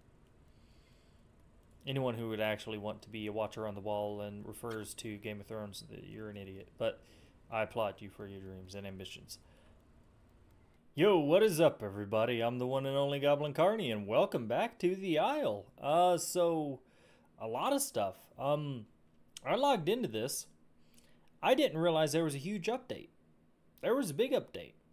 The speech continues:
As you can see, we got herbivores, carnivores, and omnivores. Omnivores were not a thing last time I played.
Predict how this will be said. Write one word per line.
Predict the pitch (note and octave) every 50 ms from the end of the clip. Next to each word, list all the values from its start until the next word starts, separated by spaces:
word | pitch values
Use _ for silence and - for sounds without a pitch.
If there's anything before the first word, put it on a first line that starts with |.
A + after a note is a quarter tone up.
| _ _ _ _ _ _ _ _ _ _ _ _ _ - -
As | - G#3 G3
you | G3
can | D3+ C#3 C3
see, | - C4 C#4 C#4 B3 G#3+ - - _ - - - - - - - - - - - - -
we | D#3
got | E3 C#3 - D#3+
herbivores, | G3+ G3 G3 F#3 F3+ G3 G#3 G#3 G#3 G3+
carnivores, | - - F#3 F#3+ F#3+ F#3 E3+ E3+ F3+ F3+ F3+ E3+ E3+
and | - D3 G3+ C4 D4 C#4
omnivores. | C4 D4 D#4+ D#4 D4+ C#4+ A#3+ - G3+ F#3+ E3 B2+ G#2 - - - _ _ - _ _ - _ _ - - _ - A3+
Omnivores | C4 D#4+ E4+ E4+ D#4 C#4+ D4 D4+ C#4 B3+ -
were | C4+
not | B3+ C4 C#4 C#4+ B3+
a | A#3
thing | - B3+ C#4 D#4 D#4 D4+
last | D4 G#3+ G3+ - -
time | G3+ F#3+
I | F3+ D#3
played. | C#3 - C#3 B2+ A2 G2+ -